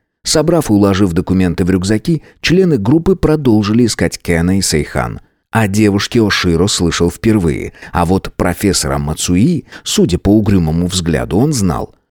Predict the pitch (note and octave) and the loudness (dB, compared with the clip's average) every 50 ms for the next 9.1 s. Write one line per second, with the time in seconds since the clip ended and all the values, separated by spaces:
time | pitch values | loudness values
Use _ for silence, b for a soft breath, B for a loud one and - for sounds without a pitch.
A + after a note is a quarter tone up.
0 | _ _ - D2+ - - G2 F2 F2 D#2+ - - - F2 E2+ D#2 - A2+ A#2 A2+ | _ _ -6 -4 -2 0 0 0 -2 -2 -4 -2 -2 0 0 0 0 0 0 0
1 | - - F#2+ E2+ E2+ E2+ D#2+ - - - G2+ G#2 G#2 G2+ G2+ G#2+ F2+ C2 B1+ - | 0 -2 -2 -2 0 -2 -2 -4 -4 -4 -2 -2 -2 -2 -2 -2 -2 -4 -6 -8
2 | - _ _ _ - G2+ A2 A2+ A2+ A2+ - - - B2 F#2+ E2+ D#2 - - E2+ | -12 _ _ _ -2 0 0 2 2 0 0 0 0 0 0 0 -2 -2 -2 -2
3 | E2 - - G#2+ A#2+ B2+ B2+ C3+ C3 - C#3+ C#3+ C#3 A#2+ F#2+ E2+ - F#2 E2 D#2+ | 0 0 0 2 2 2 2 2 0 2 2 2 2 2 0 0 0 0 -2 -2
4 | D2+ E2+ D#2 - - E2 D#2 C#2 C#2 C#2+ - C#2+ C2 B1+ C2 A1 G1+ - - - | -2 -4 -6 -4 -4 -4 -2 -2 -2 -4 -4 -4 -6 -6 -6 -8 -8 -10 -12 -16
5 | - _ _ _ _ _ _ _ _ - F2 F2+ G2 A2 B2+ C3+ B2 - - F2 | -18 _ _ _ _ _ _ _ _ -6 -2 0 0 2 2 2 2 0 -2 -6
6 | - - _ _ _ _ _ _ _ _ _ _ _ _ _ - G2 G#2 C3 D3+ | -10 -14 _ _ _ _ _ _ _ _ _ _ _ _ _ -6 -4 -2 0 2
7 | D#3+ E3 D#3+ D3+ C#3 B2+ - - C3 B2+ B2 A2 - - - - C#3 A#2+ A#2 A#2+ | 2 2 2 2 0 0 0 0 0 2 2 2 0 -4 -4 0 0 2 2 2
8 | C3 B2+ A2 G2 E2+ F#2 G2 E2+ D#2 F2 F2 E2+ D#2+ D#2 D2+ D2+ D2+ C#2 B1 G#1+ | 2 2 0 0 -2 0 0 0 0 0 0 -2 -2 -4 -4 -4 -4 -4 -4 -8
9 | - - | -10 -14